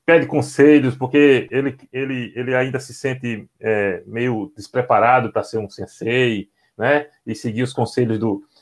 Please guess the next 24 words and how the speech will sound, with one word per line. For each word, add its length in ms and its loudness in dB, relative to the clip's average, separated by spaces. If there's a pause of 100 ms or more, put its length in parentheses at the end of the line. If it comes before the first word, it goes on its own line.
(140)
do, 200 -4
do 100 -4
seu 180 2
Miyagi. 420 4
Como 120 -2
é 40 2
que 40 -10
o 20 -16
seu 140 6
Miyagi 260 4
agiria 340 4
na 140 0
situação 400 -4
tal? 460 2 (120)
X, 200 -6
Y. 120 -4 (320)
Eu 60 -2
achei 120 -2
isso 140 -8
muito 160 -6
legal. 420 4 (240)
Mantém 760 -2
a 80 2
série, 600 -2